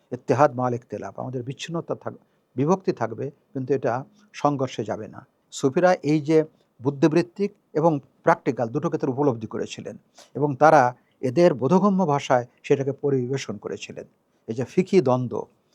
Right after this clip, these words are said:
এখ-, এখন আমাদের মুশকিলটা হচ্ছে আমরা ছোট ছোট বিষয়কে বড় করে দেখি, অথচ হয় মুজাদ্দিদ আল ফিসানি রহমতুল্লাহ বলেছে, সমস্ত মুস্তাহাব যদি এক জায়গা করে একটা সুন্নাতে মক্কাদার সমান হবে না,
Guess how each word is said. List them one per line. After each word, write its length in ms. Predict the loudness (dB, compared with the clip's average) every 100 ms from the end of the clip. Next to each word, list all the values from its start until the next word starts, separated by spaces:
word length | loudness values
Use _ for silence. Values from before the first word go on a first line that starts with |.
| -10
এখ-, 200 | -10 -8
এখন 220 | -8 -4 -4
আমাদের 220 | -2 -4
মুশকিলটা 460 | -6 -4 -2 0
হচ্ছে 320 | 0 -2 -4 -6 _ _
আমরা 180 | -4 -4
ছোট 240 | -4 -2
ছোট 240 | -4 -4 -4
বিষয়কে 400 | -4 -4 -8 -6
বড় 200 | -4 -4
করে 200 | -6 -8
দেখি, 300 | -8 -12 -16 _ _ _ _ _ _ _ _ _ _ _ _ -12
অথচ 300 | -6 -2 2
হয় 460 | 0 -2 _ -4
মুজাদ্দিদ 300 | -4 -4 -2
আল 80 | -2
ফিসানি 340 | -2 -8 -6 -2
রহমতুল্লাহ 360 | -2 -4 -8
বলেছে, 240 | -10 -12 -10
সমস্ত 720 | -4 -2 0 0 -4 -4 0 0 -2 _ -8
মুস্তাহাব 340 | -8 -2 0 2
যদি 160 | 4
এক 140 | 4 4
জায়গা 220 | 2 2
করে 140 | 2
একটা 160 | -4 -6
সুন্নাতে 540 | -8 -6 -4 -4 -6 -8 _ -4
মক্কাদার 320 | -2 -2 -4
সমান 260 | -6 -6
হবে 180 | -6 -10
না, 160 | -10